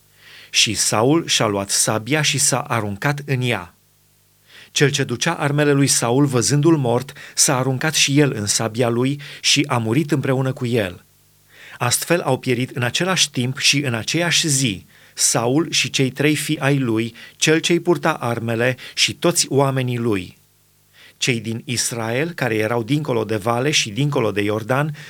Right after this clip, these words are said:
văzând că oamenii lui Israel fugeau și că Saul și fiii lui muriseră, și-au părăsit cetățile și au luat-o și ei la fugă. Și filistenii au venit și s-au așezat în ele.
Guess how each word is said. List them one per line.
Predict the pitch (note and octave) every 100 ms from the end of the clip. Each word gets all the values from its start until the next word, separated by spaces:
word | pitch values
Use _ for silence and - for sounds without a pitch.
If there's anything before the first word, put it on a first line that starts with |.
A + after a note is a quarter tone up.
| -
văzând | A#2+ B2+ F#3+ G3+
că | E3+
oamenii | D3 D#3 D#3 D3+
lui | C#3+ C#3
Israel | D3+ - C3 B2+ C#3
fugeau | C#3+ C3+ G2+ A#2 A#2
și | C#3+ D#3+
că | C#3+
Saul | B2+ - D#3+ E3+
și | - C#3
fiii | D3 D3+
lui | C#3+ C#3+
muriseră, | C#3+ C#3+ A#2 A2 - A#2+ B2+ C#3+ - -
și-au | - C#3+
părăsit | C3+ C3 B2+ F#3
cetățile | G3 D#3 C#3+ D3+ D#3
și | D3 D#3
au | C3+ A2+
luat-o | C#3+ E3 D#3
și | - C#3
ei | C#3
la | C#3+
fugă. | C#3+ C3+ G#2+ G2 G2 - _ _ _ _ _ _ - -
Și | -
filistenii | C3 C3 B2 - D#3 D#3+
au | E3+ C3+
venit | A2 A2+ C#3+ D3
și | - C#3
s-au | - B2 C3+
așezat | A#2 A#2+ G2+ C#3+ C#3+
în | A#2+
ele. | A#2+ A2 F#2 G2